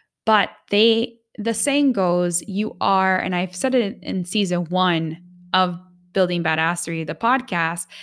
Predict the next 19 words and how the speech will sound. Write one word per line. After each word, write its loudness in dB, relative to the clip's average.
is 0
you -4
are 0
a -6
compilation -2
of -4
the -2
top -4
five -4
people -6
in -2
your -4
life. -4
And 0
what -6
you -6
have 0
to -2
do -2